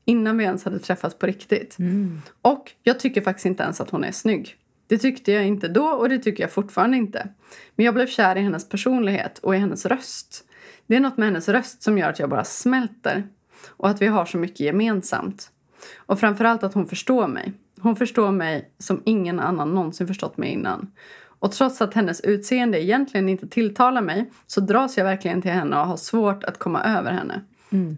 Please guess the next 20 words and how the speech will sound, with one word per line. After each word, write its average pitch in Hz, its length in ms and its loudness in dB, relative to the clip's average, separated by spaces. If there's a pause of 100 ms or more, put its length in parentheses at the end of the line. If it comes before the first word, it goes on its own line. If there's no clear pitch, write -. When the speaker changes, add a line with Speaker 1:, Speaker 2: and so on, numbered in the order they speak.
Speaker 1:
Hon 240 180 4
är 240 40 2
också 214 240 -2
den 175 120 -2
första 190 380 0
kvinnan 156 360 -2
jag 156 140 -2
får 202 200 2
så 202 120 -2
här 160 180 0
starka 175 420 -2
känslor 208 440 0
för. 196 300 -2 (260)
Så - 160 -2
det 190 80 4
blir 190 200 0
såklart 170 380 -2
lite - 180 -4
extra - 360 -4
speciellt. - 680 -4